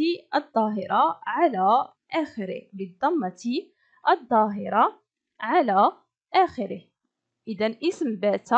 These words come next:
مرفوع بالضمة الظاهرة على آخره. إذن هذا بالنسبة للإعراب ديال اسم ماذا؟ اسم بات. إذن اسم بات. إذا غنشوف القفص،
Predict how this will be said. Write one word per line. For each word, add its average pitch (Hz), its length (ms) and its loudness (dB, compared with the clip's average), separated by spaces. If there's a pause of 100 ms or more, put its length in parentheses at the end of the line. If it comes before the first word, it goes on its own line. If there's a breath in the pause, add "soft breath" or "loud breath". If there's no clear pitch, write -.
(540 soft breath)
مرفوع 359 440 0
بالضمة 254 880 -4 (440)
الظاهرة 220 960 2 (680)
على 247 720 2 (420)
آخره. 214 540 -2 (380)
إذن 214 260 -2
هذا 247 320 2
بالنسبة 233 520 -2 (180)
للإعراب 247 600 2
ديال 262 280 2 (400)
اسم 359 200 -2 (640)
ماذا؟ 247 440 4 (400)
اسم 359 320 -2
بات. 226 280 0 (240)
إذن 214 400 -2
اسم 311 200 -4 (180)
بات. 190 240 -2 (600)
إذا 240 220 2
غنشوف 370 260 -4
القفص، 285 540 -2